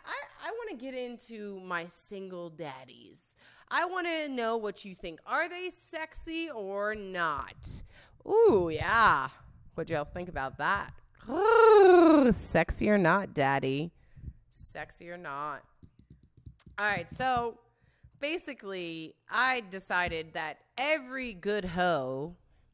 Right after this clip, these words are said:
sorry, speaking of hoes, here she comes. You need to get out of the shot. This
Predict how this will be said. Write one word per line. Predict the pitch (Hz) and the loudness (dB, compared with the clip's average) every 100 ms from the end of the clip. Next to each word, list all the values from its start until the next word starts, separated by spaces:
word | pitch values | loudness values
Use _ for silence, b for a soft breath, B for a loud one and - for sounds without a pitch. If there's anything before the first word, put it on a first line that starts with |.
| _ _ b b b _ | _ _ b b b _
sorry, | _ - 135 131 131 | _ -8 -6 -6 -10
speaking | - - 151 147 | -14 -16 -14 -12
of | 139 135 | -12 -12
hoes, | 135 135 135 139 | -12 -12 -12 -16
here | - 143 | -16 -18
she | 143 - | -18 -18
comes. | 151 60 58 - - b b b b b b _ - _ _ _ | -16 -16 -18 -20 -20 b b b b b b _ -20 _ _ _
You | 156 185 214 | -14 -10 -8
need | 233 254 | -8 -8
to | 240 | -10
get | - 170 | -8 -6
out | 175 190 | -4 -4
of | 180 | -6
the | 147 | -12
shot. | - 202 202 - _ _ _ _ _ _ _ _ _ _ _ _ _ _ _ _ _ _ _ _ _ _ _ _ _ _ _ _ _ _ _ _ _ _ _ _ _ 440 453 480 453 466 - - - - | -14 -12 -12 -14 _ _ _ _ _ _ _ _ _ _ _ _ _ _ _ _ _ _ _ _ _ _ _ _ _ _ _ _ _ _ _ _ _ _ _ _ _ -20 -20 -20 -20 -18 -16 -14 -16 -18
This | 233 | -20